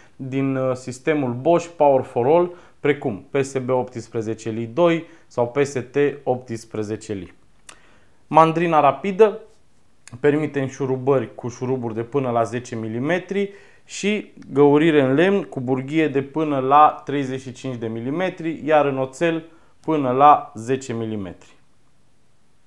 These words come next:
Mașina de găurit și înșurubat cu acumulator Bosch P S R optsprezece Li doi vine într-o valiză din plastic împreună cu cartea tehnică,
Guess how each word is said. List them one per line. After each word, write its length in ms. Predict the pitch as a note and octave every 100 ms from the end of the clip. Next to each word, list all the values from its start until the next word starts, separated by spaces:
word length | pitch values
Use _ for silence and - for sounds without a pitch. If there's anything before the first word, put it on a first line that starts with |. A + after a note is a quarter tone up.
| _ _ _
Mașina 320 | B2 C#3 F#3+ F#3+
de 120 | E3+
găurit 380 | E3+ E3 C3+ -
și 100 | G#2
înșurubat 500 | G2 G2+ G2+ G#2 -
cu 140 | -
acumulator 800 | F2+ - F#2+ F#2+ F#2+ - G2+ F2 -
Bosch 340 | F#2 G2 -
P 120 | -
S 120 | F#2 -
R 200 | F#2+ F#2+
optsprezece 840 | F2+ - F#2 - F2+ E2 E2 -
Li 160 | F2+ F#2
doi 360 | F2+ D#3 F3 E3+ _ _ _ _
vine 220 | - D#3
într-o 220 | D3+ C#3+ C3+
valiză 420 | A2+ A2+ A2 G#2
din 180 | F#2 F#2+
plastic 520 | - B2 C#3+ E3+ -
împreună 420 | A#2 G#2+ A2 G#2+
cu 140 | G2
cartea 380 | - A2+ G#2 F2+
tehnică, 720 | F2 G2+ G#2+ B2+ C3+ F3 F3